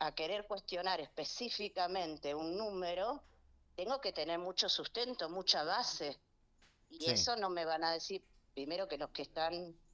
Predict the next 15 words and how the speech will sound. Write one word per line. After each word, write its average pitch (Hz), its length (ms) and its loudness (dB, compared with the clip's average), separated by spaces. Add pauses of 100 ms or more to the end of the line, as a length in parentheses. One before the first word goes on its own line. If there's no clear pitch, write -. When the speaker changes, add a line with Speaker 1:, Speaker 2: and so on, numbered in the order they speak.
(100)
Speaker 1:
dejan 156 300 -4
mucho 160 260 -2
que 185 100 -4
desear, 208 520 0 (560)
y 180 140 -2
segundo, 202 600 -2
que 175 160 -2
ni 165 140 -2
siquiera, 190 800 2
este, 147 640 -4
eh, 139 100 -8
tomarse 156 480 0
la 160 140 0
molestia 175 720 -2 (640)
de, 143 160 -4